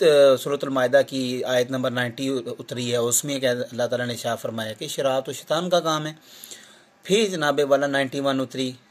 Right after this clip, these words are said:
चार यानी कि आयत कुरान की उतरी हैं और उसमें पहले दो से तीन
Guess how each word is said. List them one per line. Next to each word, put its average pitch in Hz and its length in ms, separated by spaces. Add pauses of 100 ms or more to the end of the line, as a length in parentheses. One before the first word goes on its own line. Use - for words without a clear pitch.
(180)
चार 180 460
यानी 165 180
कि 170 120
आयत 127 420
कुरान 120 360
की - 140
उतरी 113 360
हैं 160 300 (360)
और 143 140
उसमें 156 420
पहले 156 420
दो 135 260
से - 120
तीन 139 340